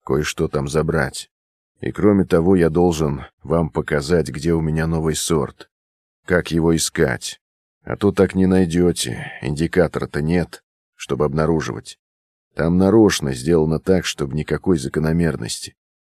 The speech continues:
Перестарался». «Ну и что предлагаете?» «Ночью встретимся там. Вы пройдете на огород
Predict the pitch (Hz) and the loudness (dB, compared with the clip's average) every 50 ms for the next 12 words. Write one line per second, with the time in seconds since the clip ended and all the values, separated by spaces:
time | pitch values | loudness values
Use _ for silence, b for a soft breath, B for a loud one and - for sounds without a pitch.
0 | _ - 65 69 71 - - - 76 73 78 82 82 76 67 - - - - - | _ -8 -6 -6 -4 -6 -4 -2 -2 0 0 0 0 0 -2 -4 -6 -8 -10 -12
1 | _ _ _ _ _ _ _ _ _ 65 73 80 90 98 98 98 90 - - - | _ _ _ _ _ _ _ _ _ -6 -2 0 0 2 2 2 2 0 -2 -2
2 | 101 98 - 95 92 80 85 82 78 90 87 92 95 - - 82 90 - _ _ | -4 -4 -2 -2 0 0 0 0 2 2 2 2 0 -2 -6 -10 -12 -14 _ _
3 | _ _ _ _ _ _ _ - - 73 85 92 90 90 - - - 52 53 - | _ _ _ _ _ _ _ -8 -2 0 2 2 2 2 0 -4 -6 -8 -8 -10
4 | - - _ _ - - - - 73 82 85 82 - 85 80 80 - - 67 - | -12 -16 _ _ -16 -10 -6 -2 0 0 0 0 0 -2 -2 -2 -4 -6 -8 -6
5 | - 78 67 60 50 - - _ _ _ _ _ _ _ _ _ 60 65 80 87 | -6 -4 -4 -4 -6 -8 -12 _ _ _ _ _ _ _ _ _ -4 0 2 2
6 | 85 82 - 80 85 85 78 82 92 90 85 - 80 82 80 80 80 78 76 82 | 2 2 0 0 0 0 2 0 0 0 0 -2 -2 -2 -2 0 -2 -2 0 0
7 | 80 82 90 90 87 - - - | 0 2 0 0 -2 -4 -12 -18